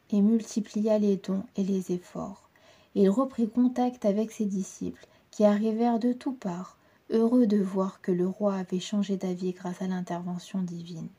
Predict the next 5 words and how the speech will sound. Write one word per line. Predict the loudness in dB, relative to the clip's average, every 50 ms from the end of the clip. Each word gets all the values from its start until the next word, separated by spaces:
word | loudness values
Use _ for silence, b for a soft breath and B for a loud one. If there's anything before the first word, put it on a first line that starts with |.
| _ _ _ _ B B B B B B B B B B B
Ils | 2 2 4
remercièrent | 6 6 6 6 6 4 2 -2 -8 -4 -2 -2 -2 -2
Dieu, | -4 -4 -4 -2 -2 -2 -4 _ _ _ -4
le | -4 -4
Très-Grand, | -4 -6 -6 -4 -4 -4 -4 -4 -6 -6 -6 -8